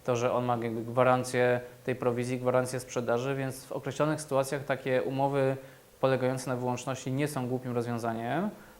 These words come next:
no ale musicie mieć Państwo tego świadomość, jaką umowę z takim pośrednikiem podpisujecie, żeby nie było przypadkiem tak, że, e, Wy na przykład, nie wiem, podpiszecie umowę z pośrednikiem na wyłączność,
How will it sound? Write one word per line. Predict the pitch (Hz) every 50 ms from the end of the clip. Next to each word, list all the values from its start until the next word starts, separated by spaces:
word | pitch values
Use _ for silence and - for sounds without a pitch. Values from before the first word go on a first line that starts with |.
| - -
no | 127 127
ale | 139 143
musicie | 147 143 139 - 139
mieć | 135 135 -
Państwo | - 131 123 - 139 127
tego | 131 123 123
świadomość, | - - 131 123 131 127 120 117 110
jaką | - 110 113 - 113
umowę | 78 101 120 117 113 117
z | 113
takim | - 117 - 117 110
pośrednikiem | 127 107 110 117 113 117 110 120 113
podpisujecie, | 107 117 110 - 120 107 - 117 113 110 107 - - 120 123 143 180 196 - - - - - - -
żeby | - 123 127 139 147
nie | 143 139 127
było | 123 131 131
przypadkiem | 131 - - - 123 123 - 120 113
tak, | 110 - 123 127 131 127
że, | 123 123 123 123 123 123 123 - - - - - - - -
e, | - 117 113 113 117 117 120 120 117 117 107 -
Wy | 104 117 131 135
na | 139 131
przykład, | 123 - - 131 - 131 120 117
nie | 117 107
wiem, | 101 90 87 104 - - - - -
podpiszecie | - 127 123 - 131 117 - 143 131 143 120
umowę | 123 135 127 123 127 123
z | 127
pośrednikiem | - 123 - - 120 107 113 120 120 - 160 165 156
na | 135 120
wyłączność, | 120 120 117 117 113 107 - 139 143 165 202 190 - -